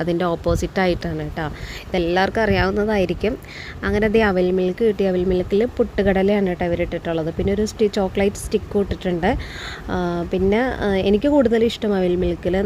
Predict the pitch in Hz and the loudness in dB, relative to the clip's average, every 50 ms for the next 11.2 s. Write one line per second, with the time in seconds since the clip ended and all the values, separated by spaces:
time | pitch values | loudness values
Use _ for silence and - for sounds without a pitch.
0 | 196 185 180 175 175 175 180 - - - - 170 170 175 175 175 175 170 170 175 | 2 2 2 2 2 2 0 0 -4 -6 -6 -4 -4 -2 -2 -4 -4 -4 -4 -4
1 | - - 202 190 196 190 185 175 - 196 185 170 160 160 160 160 185 180 - - | 2 4 6 6 6 6 4 2 0 0 0 0 0 -2 -2 -2 -4 -4 -2 -2
2 | 190 175 165 165 156 160 147 - - - - - - - - - - - 190 226 | -2 -2 0 0 0 -2 -2 -2 -6 -10 -12 -10 -10 -12 -10 -4 0 4 4 4
3 | 226 185 196 185 180 180 175 165 156 - 165 156 190 185 - 202 190 185 185 190 | 4 4 2 0 0 0 -2 -2 -2 -4 -4 -4 -6 -4 -2 0 0 0 0 0
4 | 185 190 190 185 190 190 185 - 208 202 202 - 214 196 190 185 - - 220 202 | 2 2 2 2 2 0 0 0 -2 -2 0 2 2 2 2 0 0 -2 -4 -4
5 | 196 - 190 185 190 196 208 - - - - 180 175 175 175 170 165 165 170 170 | -2 -2 -2 0 0 0 -2 -4 -8 -8 -6 -4 -2 -2 -2 -2 -2 -2 -4 -4
6 | - - - - 208 190 180 175 170 165 - 190 170 160 165 185 190 202 - - | -6 -10 -4 0 2 2 4 2 0 -2 -2 -2 -2 -2 -2 -2 -4 -6 -6 -4
7 | 214 208 247 - - - - - - - - - 208 202 - - - 226 214 220 | -6 -6 -6 -6 -10 -12 -10 -10 -10 -6 -2 -2 -2 -2 -2 -4 -2 0 0 0
8 | 208 240 233 226 247 240 226 220 220 226 226 226 240 226 208 202 196 202 196 214 | 2 2 2 2 2 2 2 2 2 2 0 0 -2 -2 0 0 -2 -2 -2 -2
9 | 202 190 185 185 185 180 185 190 - - - 165 170 170 165 165 - - 180 - | -2 0 0 0 0 0 0 0 -2 -2 -4 -4 -4 -2 -4 -4 -4 -4 -4 -4
10 | - 180 180 180 190 202 208 208 190 180 180 185 185 170 165 165 170 170 160 165 | -2 -2 0 0 2 2 2 2 2 0 -2 -2 -2 -2 -2 -2 -2 -2 -2 -2
11 | 156 151 147 - | -2 -2 -4 -4